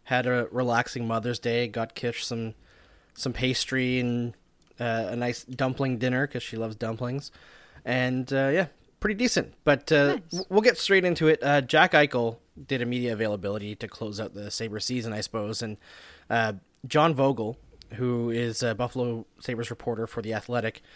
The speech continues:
Speaker 1: was tweeting out some quotes, and, uh, there's a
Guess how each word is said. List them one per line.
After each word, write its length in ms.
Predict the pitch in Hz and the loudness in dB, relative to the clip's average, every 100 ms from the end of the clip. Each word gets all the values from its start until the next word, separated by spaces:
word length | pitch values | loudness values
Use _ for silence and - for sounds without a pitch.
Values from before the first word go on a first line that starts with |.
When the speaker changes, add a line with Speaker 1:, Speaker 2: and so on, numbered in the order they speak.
| - - - - | -20 -20 -20 -8
Speaker 1:
was 140 | - 143 | -2 0
tweeting 280 | 202 208 190 | 2 4 6
out 120 | 160 | 4
some 160 | 156 | 2
quotes, 480 | 131 160 139 123 - - | 2 6 6 4 -2 2
and, 360 | 139 135 131 | 2 4 2
uh, 500 | 135 131 120 117 117 113 - _ _ | 2 4 4 4 2 -2 -14 _ _
there's 280 | 202 285 330 | 0 2 4
a 220 | 349 214 | 4 2